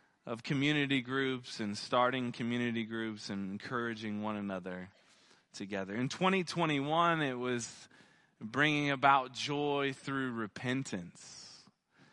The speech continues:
in Psalm one twenty-six five. And twenty twenty-two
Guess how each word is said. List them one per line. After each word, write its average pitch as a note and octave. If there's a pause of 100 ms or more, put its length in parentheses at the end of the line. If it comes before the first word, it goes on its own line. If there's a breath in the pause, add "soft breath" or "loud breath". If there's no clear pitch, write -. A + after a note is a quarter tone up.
(300 soft breath)
in G2+
Psalm A#2+
one A#2+
twenty-six A2+
five. G#2 (500 soft breath)
And A2
twenty D3
twenty-two C3+